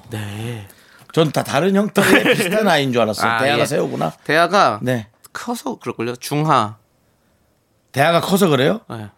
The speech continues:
Speaker 2: 그래서 대하 드라마를 하는군요.
Speaker 1: <laughs>
Speaker 2: 아. 어쨌든 그 대하.
Speaker 1: 예.
Speaker 2: 그거 한 세 개 사줘요.
Speaker 1: 아, 대하를.
Speaker 2: 예.
Speaker 1: 예.
Speaker 2: 그래서 아이에게 얘가 크면 이렇게 된다고.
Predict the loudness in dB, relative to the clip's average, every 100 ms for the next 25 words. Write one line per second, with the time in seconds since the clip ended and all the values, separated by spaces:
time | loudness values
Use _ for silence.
0 | _ _ -4 2 4 4 4 6 6 4
1 | 2 0 2 2 4 2 2 2 2 0
2 | -2 -4 -4 -4 0 2 4 2 0 2
3 | 2 2 0 -2 -4 -6 -6 -4 -6 -6
4 | -8 -10 -16 -12 -10 -10 -4 2 4 6
5 | 6 6 4 0 4 4 6 4 4 2
6 | -4 -8 -6 -8 0 4 6 6 4 4
7 | 4 4 4 4 4 0 -4 -10 -8 -8
8 | -14 -20 _ _ -6 -2 -2 -2 -4 -2
9 | 2 4 4 4 4 4 4 2 0 0
10 | 0 2 2 4 2 2 2 4 2 0
11 | -2 -2 -2 0 0 2 2 0 -4 -10
12 | -10 -12 -14